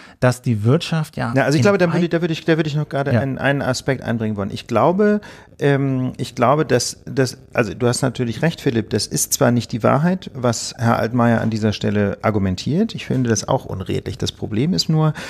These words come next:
Speaker 2: dass er, glaube ich, schon zutreffend die Befindlichkeit vieler Menschen wiedergibt. Es gibt schon viele Menschen,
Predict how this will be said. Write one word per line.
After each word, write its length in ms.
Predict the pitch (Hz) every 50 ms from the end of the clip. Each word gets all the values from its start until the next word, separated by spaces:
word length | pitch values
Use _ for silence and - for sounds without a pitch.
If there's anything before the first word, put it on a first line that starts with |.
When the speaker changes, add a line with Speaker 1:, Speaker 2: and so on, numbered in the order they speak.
| - - -
Speaker 2:
dass 140 | - 117
er, 120 | 120 131 127
glaube 220 | 127 127 120 120
ich, 60 | 110
schon 200 | - - 117 110
zutreffend 760 | 98 - - - 156 175 - - - 151 151 - 151 139 131 -
die 100 | 120 110
Befindlichkeit 960 | 110 104 - - - 143 160 180 - - 131 - - - 120 117 117 - -
vieler 340 | - - - 135 120 120 107
Menschen 680 | 101 101 95 95 127 151 - - 175 165 165 156 131
wiedergibt. 480 | 123 139 139 123 - - - - - - -
Es 100 | - -
gibt 200 | 135 123 - -
schon 200 | - 156 175 190
viele 280 | - - 170 170 180
Menschen, 540 | 156 123 117 135 156 - - 180 180 190 -